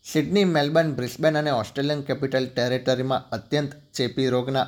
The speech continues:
ઓછામાં ઓછા ત્રણ કેસ નોંધાયા છે, જે સંભવિત રીતે વિદેશથી ઓસ્ટ્રેલિયા આવ્યા હોવાનું મનાય છે. લક્ષણો સામાન્ય રીતે તાવ, આંખોમાં દુખાવો અને ઉધરસ તરીકે શરૂ થાય છે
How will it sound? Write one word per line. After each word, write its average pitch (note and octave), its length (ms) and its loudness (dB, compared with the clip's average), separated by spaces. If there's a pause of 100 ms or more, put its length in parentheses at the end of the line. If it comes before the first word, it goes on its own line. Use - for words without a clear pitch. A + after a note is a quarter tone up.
ઓછામાં B2 460 0
ઓછા B2+ 260 0
ત્રણ C#3 360 -2
કેસ B2+ 320 -4
નોંધાયા F#2 400 -2
છે, A1 320 -14 (640)
જે A2 180 -2
સંભવિત A2 600 -2
રીતે A#2+ 240 -2
વિદેશથી B2 580 -2
ઓસ્ટ્રેલિયા A#2+ 520 0
આવ્યા B2 240 2
હોવાનું B2+ 480 -2
મનાય G#2+ 360 -2
છે. - 300 -12 (1400)
લક્ષણો A2+ 460 -4
સામાન્ય A2+ 520 -2
રીતે A2 260 -4
તાવ, A#2 440 2 (340)
આંખોમાં A2+ 460 -4
દુખાવો C3 480 0 (120)
અને C3 480 -2
ઉધરસ C3 440 -2
તરીકે C3+ 340 0
શરૂ A2+ 320 -2
થાય F2+ 240 -4
છે C#2 200 -12